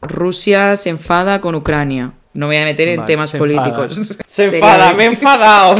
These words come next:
Speaker 3: <laughs> Llevo el balón a casa, ya.
Speaker 1: Bueno, y ahora me mudo. ¿Qué pasa? Me mudo a un, a un país donde hay muchos bancos, ¿vale? Y donde hay, eh, es un paraíso fiscal desde que el mundo es mundo casi. Y se ha,
Speaker 3: Hostia,
Speaker 1: y ha
Speaker 2: País neutral.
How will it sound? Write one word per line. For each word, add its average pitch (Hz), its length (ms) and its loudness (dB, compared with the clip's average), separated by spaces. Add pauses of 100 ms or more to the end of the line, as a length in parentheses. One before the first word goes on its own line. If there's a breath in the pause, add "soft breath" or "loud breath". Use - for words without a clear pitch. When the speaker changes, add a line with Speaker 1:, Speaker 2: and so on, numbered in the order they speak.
Speaker 3:
<laughs> - 80 -8
Llevo 262 400 4
el 226 140 4
balón 233 360 2
a 226 100 0
casa, 147 560 -2
ya. 165 300 -4 (400 loud breath)
Speaker 1:
Bueno, 185 280 0 (160)
y 180 60 -2
ahora 180 200 2
me 170 120 -2
mudo. 170 420 0
¿Qué 175 160 0
pasa? 156 380 -2
Me 151 120 -4
mudo 180 220 0
a - 20 4
un, 202 240 -4
a 208 80 0
un 190 160 -6
país 190 440 0 (280 loud breath)
donde 185 280 2
hay 180 80 0
muchos 180 440 -4
bancos, 143 440 -4
¿vale? 160 300 -2 (460 loud breath)
Y - 60 -4
donde 175 320 0
hay, 196 440 0
eh, 170 380 0
es 170 100 -4
un 190 80 -4
paraíso 190 340 -2
fiscal 196 480 -4
desde 202 300 0
que 175 80 -4
el 170 60 -4
mundo 185 240 0
es 175 100 0
mundo 151 300 -6
casi. - 300 -12 (500 loud breath)
Y 156 100 -6
se 156 220 0
ha, 170 80 0
Speaker 3:
Hostia, 139 200 -6
Speaker 1:
y - 60 -2
ha - 40 2
Speaker 2:
País 175 120 -2
neutral. 131 560 -6